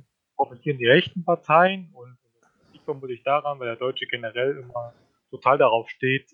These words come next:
ähm, ähm, wenn's einheitlich ist. Scheißegal, wie einheitlich, es muss halt nur einheitlich sein.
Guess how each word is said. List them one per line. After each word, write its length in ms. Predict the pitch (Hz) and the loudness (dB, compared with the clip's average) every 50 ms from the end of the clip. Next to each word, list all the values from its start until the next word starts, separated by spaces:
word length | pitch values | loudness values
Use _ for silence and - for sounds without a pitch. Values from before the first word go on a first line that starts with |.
| _ 143 | _ -8
ähm, 220 | 127 123 120 117 | -8 -8 -8 -14
ähm, 420 | 117 117 117 117 120 123 131 _ _ _ _ _ | -16 -16 -16 -20 -20 -20 -20 _ _ _ _ _
wenn's 200 | - 127 120 - _ | -20 -20 -20 -6 _
einheitlich 520 | 143 135 123 117 110 107 101 104 104 95 - | 0 0 0 0 -2 -6 -6 -10 -16 -18 -18
ist. 280 | 110 107 _ _ _ _ _ _ - _ _ _ _ | -20 -20 _ _ _ _ _ _ -20 _ _ _ _
Scheißegal, 600 | - 127 123 - 123 120 - 160 160 185 165 151 | -2 -2 0 0 -4 -2 2 4 4 4 2 -2
wie 160 | 180 220 233 | -2 0 2
einheitlich, 440 | - 175 175 190 175 - 185 - - | 4 4 2 2 0 -4 -8 -8 -8
es 120 | 156 - | -16 -18
muss 140 | - 135 - | -20 -12 -12
halt 120 | 147 135 | -12 -8
nur 140 | - 139 - 113 | -6 -4 -4 -2
einheitlich 360 | 107 110 104 - 101 98 _ | -2 -4 -8 -10 -16 -20 _
sein. 140 | - 101 | -20 -20